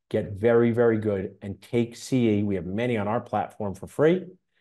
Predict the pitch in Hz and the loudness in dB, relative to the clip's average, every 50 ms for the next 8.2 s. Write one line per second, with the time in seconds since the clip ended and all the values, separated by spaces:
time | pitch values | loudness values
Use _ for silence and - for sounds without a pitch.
0 | _ _ _ _ _ - 107 101 92 - - 131 123 117 107 107 110 107 104 98 | _ _ _ _ _ -10 -10 -8 -8 0 2 2 2 2 2 0 0 0 0 -2
1 | 92 95 113 110 110 110 110 92 92 110 107 107 98 104 104 98 92 - - 131 | -2 -2 -2 -2 -2 -6 -10 -10 -6 -6 -4 -4 -2 -4 -4 -4 -4 -6 -2 0
2 | 131 127 127 - 135 135 135 135 - _ _ _ _ _ _ _ _ - - - | 0 0 0 0 -2 -2 -2 -6 -12 _ _ _ _ _ _ _ _ -12 -12 -12
3 | - - - - - 143 135 135 - - - 139 139 139 143 139 139 - - 104 | -14 -14 -8 0 2 2 2 2 -4 -4 -2 -2 0 0 -2 -6 -12 -12 -10 -10
4 | 95 - - - - - 127 127 131 147 143 143 - - 120 104 95 87 80 80 | -10 -8 -12 -10 -2 -2 0 2 4 2 2 2 0 -4 -4 -2 -2 -6 -8 -10
5 | 85 - _ _ _ _ _ _ _ _ _ _ _ _ _ _ _ 107 107 110 | -14 -18 _ _ _ _ _ _ _ _ _ _ _ _ _ _ _ -4 -2 -2
6 | 101 107 - - - 113 110 107 101 107 - - - 113 101 101 95 - - - | -2 -4 -6 -4 -2 -2 0 0 -2 -6 -10 -6 -4 -4 -4 -4 -6 -8 -8 -6
7 | 101 95 90 - - - 92 87 87 - 95 87 - 90 80 80 - - - _ | -6 -6 -8 -10 -10 -10 -10 -10 -10 -12 -14 -10 -8 -8 -8 -8 -10 -14 -18 _
8 | - - - | -20 -20 -20